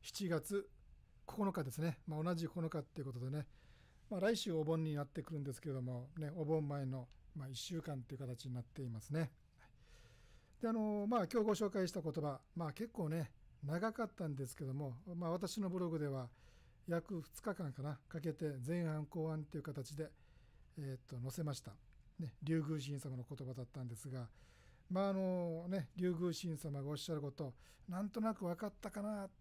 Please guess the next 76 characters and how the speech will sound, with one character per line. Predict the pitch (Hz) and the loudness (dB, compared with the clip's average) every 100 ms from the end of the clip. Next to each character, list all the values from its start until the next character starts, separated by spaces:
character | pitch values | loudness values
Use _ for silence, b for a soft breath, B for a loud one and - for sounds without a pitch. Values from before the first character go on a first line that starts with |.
| - | -4
と | |
い | 208 196 180 170 160 | 2 4 6 4 2
う | |
よ | 156 | 2
う | 143 | 0
な | 127 127 - - - - - - - - | -4 -8 -16 -20 -20 -20 -20 -20 -20 -18
感 | - 165 156 | -2 0 2
じ | 156 | 0
な | 156 | 0
ん | |
で | 143 | -2
す | 120 | -4
け | |
ど、 | 147 | 0
皆 | 165 | 0
さ | 170 | 0
ん | 151 | -2
い | |
か | 190 | 0
が | 175 | 0
だ | 156 | 0
っ | |
た | 156 | -2
で | 135 | -2
し | 120 139 | -2 -4
ょ | |
う | 117 | -6
か。 | 113 - - - - - - - - | -8 -16 -20 -20 -20 -20 -20 -20 -8
ね、 | 165 135 B B B B B 185 | -6 -6 B B B B B -4
あ | |
の、 | 175 151 - B B - | -2 -2 -6 B B 0
ま | 247 | 4
あ、 | |
あ | |
の、 | 214 196 | 4 4
祈 | 226 277 | 4 2
る | 277 | 2
方 | 254 240 | 2 2
っ | 180 | 2
て | - | 2
い | |
う | 160 | 2
の | |
多 | 165 | 2
い | 170 | 2
と | |
思 | 160 | 0
い | 143 | 0
ま | 131 | -2
す | 127 | -4
け | - | -4
れ | 143 | -4
ど | 143 | 0
も、 | 170 139 - b - | 0 0 -4 b 2
ま | 214 190 160 | 4 4 0
あ、 | - - - | -6 -14 -2
祈 | 202 | 2
っ | 208 | 2
て | - 214 | 2 4
な | 196 | 4
い | |
方 | 190 180 | 4 2
で | 180 | 2
も、 | 185 175 135 | 4 2 2
ま | 156 | 0
あ、 | 160 | 0
当 | 180 | 2
然、 | 170 170 165 160 - b b - | 2 2 2 -2 -8 b b -4
な | 170 | -2
ん | |
で | 160 | 0
し | 135 | -4
ょ | 139 | -4
う | |
か | 143 | 0
ね、 | 160 | 0